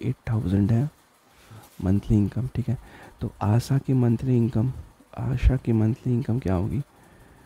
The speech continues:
तो सेवेंटी एट थाउजेंड into सिक्सटी परसेंट कर लेते हैं, तो ये कितना आ जाएगा? ये आ जाएगा कितना? फ़ोर सिक्स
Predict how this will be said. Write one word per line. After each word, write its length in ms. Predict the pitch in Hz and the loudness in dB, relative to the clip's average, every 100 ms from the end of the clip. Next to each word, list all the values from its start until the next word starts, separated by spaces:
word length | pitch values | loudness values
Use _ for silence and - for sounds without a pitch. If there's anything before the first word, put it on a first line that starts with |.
| - _ _ | -20 _ _
तो 80 | 127 - | -8 -2
सेवेंटी 560 | 117 117 123 135 - - - | 2 4 2 0 -4 -6 -4
एट 180 | 127 135 - 131 | -2 -2 -4 -2
थाउजेंड 560 | 123 127 131 107 - - - - - - - - - - | -2 -2 0 0 -2 -4 -8 -12 -20 -20 -20 -20 -20 -2
into 380 | 117 117 127 120 - - - _ - - - - - - - | 0 0 0 -2 -4 -16 -20 _ -20 -20 -20 -20 -20 -20 -12
सिक्सटी 300 | - - 123 - | -12 -6 -6 -2
परसेंट 380 | 113 - 120 127 | -2 0 -2 0
कर 100 | 110 | 0
लेते 320 | 101 117 - | 0 0 -2
हैं, 300 | - 165 165 - _ _ - | -4 -6 -10 -14 _ _ -6
तो 80 | 117 | -2
ये 120 | 120 | 0
कितना 280 | 123 120 110 | 0 0 0
आ 20 | |
जाएगा? 280 | 107 104 - - | 0 0 -2 -2
ये 240 | 76 107 | 0 2
आ 40 | 117 | 0
जाएगा 260 | 135 117 | 0 0
कितना? 280 | 127 135 110 127 - | -2 -4 -4 -6 -6
फ़ोर 220 | 110 120 | -4 -4
सिक्स 340 | - 139 - | -4 -8 -8